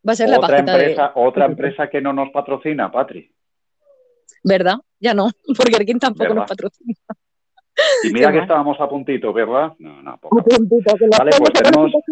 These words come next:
Speaker 1: el podcast. <laughs> Dale, dale.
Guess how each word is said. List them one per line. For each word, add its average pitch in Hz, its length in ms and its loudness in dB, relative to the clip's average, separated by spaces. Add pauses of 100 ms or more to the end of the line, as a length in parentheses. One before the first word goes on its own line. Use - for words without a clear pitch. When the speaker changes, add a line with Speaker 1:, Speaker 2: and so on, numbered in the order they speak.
Speaker 1:
el 247 380 -4
podcast. - 220 -16 (600)
<laughs> 254 580 -2
Dale, 233 280 2
dale. 208 220 -2